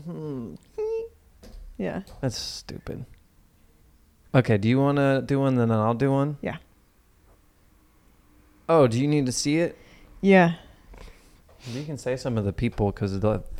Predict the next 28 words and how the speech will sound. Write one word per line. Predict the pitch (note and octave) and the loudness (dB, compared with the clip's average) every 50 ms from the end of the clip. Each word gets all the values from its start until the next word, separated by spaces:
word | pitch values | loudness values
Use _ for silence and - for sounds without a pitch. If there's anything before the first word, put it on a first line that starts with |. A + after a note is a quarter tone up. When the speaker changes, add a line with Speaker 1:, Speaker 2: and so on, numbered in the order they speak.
| - - | -10 -10
Speaker 1:
top | - - A2+ A2 G#2+ - - | -10 -8 -6 -6 -8 -8 -12
three | - - G#2+ G#2 G#2 | -10 -6 -4 -2 -2
are | G2+ G2 F#2+ | 0 -2 -2
people | - - - F#2+ - G#2 F#2+ | -4 -8 -10 -10 -8 -6 -4
we | F#2+ F#2+ F#2+ | -4 -4 -4
know. | F2+ F#2 G2 G2 G2 G2 F#2+ G2 - - - | -4 -2 -2 -2 -2 -2 -4 -6 -6 -4 -4
Speaker 2:
Okay, | F3+ F3+ - F3 D#3 C#3 C3+ | -4 -2 -2 -2 -2 -2 -2
Studio | F3 - - - - G3+ G#3 A#3+ C4+ C#4+ C#4 | -4 -8 -6 0 2 4 4 6 6 6 6
Meggie | A#3 G3 F#3 F#3 F#3 E3+ E3 D#3 D3 D3 D#3+ F3 F3+ - - - - - | 6 6 6 6 4 4 2 0 0 2 0 0 0 -2 -6 -12 -12 -4
gives | - F3 F3 F3 E3 E3 E3+ | 0 2 2 2 0 0 2
us | E3+ D#3+ D#3+ E3 E3 - - - | 4 4 4 2 0 -6 -6 -4
a | F3 F3+ F3 | -2 -2 -2
tongue-out | F3 - - G#3 G#3+ A#3 B3 B3 A3+ F#3 E3+ | -2 -2 0 2 4 6 6 6 4 4 2
crazy | - - - F#3+ F#3+ G#3 G#3 G3+ F3+ F3 | -2 -2 2 4 6 6 6 4 4 2
eye | D#3+ D#3+ D#3+ | 0 0 0
emoji, | D#3+ D#3+ D#3+ D#3 D#3 D#3 D3+ - D3+ D#3 D#3 - - | -2 -2 -2 -2 -2 -2 -4 -2 -2 -2 -2 -2 -2
a | - F3+ | -2 -2
hamster | E3+ F3+ F#3+ F#3+ G#3 - - B3+ B3 | -2 0 0 0 0 0 0 0 2
emoji, | B3 A#3+ A#3 A#3 A#3 A#3 A3+ - A3+ A3 - | 4 4 4 4 4 4 2 2 0 0 0
and | - F3+ | -2 -4
an | F3+ - | -4 -4
onigiri | - F3+ F3 E3+ D#3+ - E3+ D#3 D3+ D3+ D3+ D3 | -2 -2 -2 -2 -4 -6 -6 -6 -4 -4 -4 -4
emoji. | - - F2 F2+ - - - - - - - - _ _ - - | -4 -4 -6 -6 -6 -8 -8 -8 -8 -10 -10 -14 _ _ -12 -8
Speaker 1:
Mm. | B2 C3+ C#3+ C#3 C3 A2+ G2 D2 A1+ - - - _ _ - _ - - - - - - - - | -6 -4 -4 -4 -4 -6 -8 -10 -14 -18 -20 -20 _ _ -20 _ -20 -20 -20 -20 -20 -20 -12 -4
Speaker 2:
I | F#3+ G3+ A#3 C4 C#4+ | 0 2 2 2 2
think | - - C#4+ C#4 C#4 C4+ B3 G#3 | 2 2 2 4 4 4 2 2
this | G3 G#3+ G#3+ G#3 - | 2 2 2 2 0
means | G3 F#3+ F3+ F3+ F3 F3 E3+ E3+ E3 E3+ E3 E3+ E3+ - - - - | -2 0 0 0 0 -2 -2 -2 -2 -4 -4 -4 -6 -8 -10 -14 -14